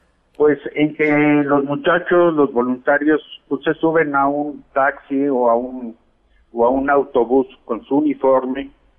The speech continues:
y luego, luego, pues la gente se los empieza a agreder, que se bajen,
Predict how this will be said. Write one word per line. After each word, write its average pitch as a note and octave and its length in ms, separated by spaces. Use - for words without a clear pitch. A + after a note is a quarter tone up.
y A#2+ 120
luego, D#3 240
luego, D3+ 380
pues C#3 160
la B2 140
gente A#2+ 480
se A2 100
los G#2 280
empieza A#2+ 340
a C3 60
agreder, C3+ 680
que B2+ 200
se G#2+ 100
bajen, C#3+ 560